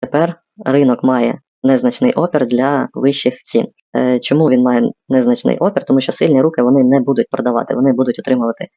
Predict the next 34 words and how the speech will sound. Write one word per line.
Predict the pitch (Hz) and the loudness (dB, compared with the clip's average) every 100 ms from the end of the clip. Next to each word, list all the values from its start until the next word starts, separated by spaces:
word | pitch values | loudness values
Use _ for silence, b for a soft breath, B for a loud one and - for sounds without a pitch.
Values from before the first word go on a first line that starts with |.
| _ | _
акції | - 151 - - 131 123 120 | -6 -6 -6 -2 0 0 -2
до | 127 131 139 123 120 - - - | 0 2 2 2 -2 -6 -10 -2
якихось | 123 123 131 - - | -2 0 -2 -2 -2
вищих | 131 - 135 | -2 -2 -4
рівнів. | 131 123 - - _ - | 0 0 0 -8 _ -6
Відповідно, | 123 139 156 135 | -2 0 2 2
не | 123 131 | 2 2
буде | 131 151 139 123 _ - | 2 2 2 -2 _ -8
великого | 123 139 135 123 120 143 | -2 -2 0 -4 -2 0
опору, | 151 - 127 123 | -2 0 0 2
не | 123 | 0
буде | 127 123 - | 2 0 0
великих | 127 123 - | -2 -4 -6
продавців, | - 120 123 - 151 151 _ | -6 -4 -4 -2 -2 -2 _
які | 113 117 131 | -6 -2 -4
б | |
заважали | 120 123 120 123 127 | -2 -2 -2 0 0
зростанню | 120 123 - 123 233 233 | 0 -2 -2 -2 -2 -4
ціни. | - - 131 _ _ - | -4 -4 -6 _ _ -8
Як | 139 | -4
тільки | - 156 127 | -2 -2 -2
бичий | 139 - 131 | -2 0 0
рух | 123 | 0
розпочнеться, | - - 123 - 190 185 | -2 -4 -4 0 0 0
тренд | - 139 156 139 - | -4 0 0 -2 -2
не | 131 | 0
зміниться, | 123 123 127 113 - | 2 2 2 0 -4
доки | 120 151 139 | -2 -2 -2
професійні | 123 - - 131 123 | -4 -4 0 0 2
гроші | 143 170 - | 0 0 0
не | 123 123 | 0 0
почнуть | 123 - 151 | -2 -2 -2
масовий | 135 131 131 120 123 _ _ | 0 -2 -2 -4 -4 _ _
розпродаж, | - 113 - 127 113 - - | -6 -6 -4 -4 -2 -4 -8